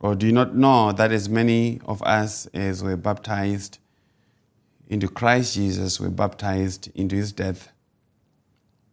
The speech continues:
Therefore, we were buried with him through baptism into death,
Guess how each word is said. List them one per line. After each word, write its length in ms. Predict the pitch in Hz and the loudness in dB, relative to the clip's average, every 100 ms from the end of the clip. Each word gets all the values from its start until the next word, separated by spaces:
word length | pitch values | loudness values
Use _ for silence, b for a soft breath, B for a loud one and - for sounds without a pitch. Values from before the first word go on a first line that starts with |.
| _ _ _ | _ _ _
Therefore, 640 | 95 110 107 - 107 104 | 0 2 2 2 2 2
we 100 | 101 | 2
were 160 | 104 104 | 0 0
buried 500 | 98 127 120 117 - - _ _ | 4 4 4 2 -6 -20 _ _
with 280 | - 104 - | -6 -6 -8
him 720 | 120 147 135 107 101 98 98 - | -4 2 4 4 2 0 -4 -6
through 200 | - 120 | -2 0
baptism 760 | 104 104 - 104 98 101 98 - | 0 -2 -2 -4 -4 -2 -4 -2
into 200 | 143 135 | -2 -2
death, 400 | 98 101 101 | -2 -2 -4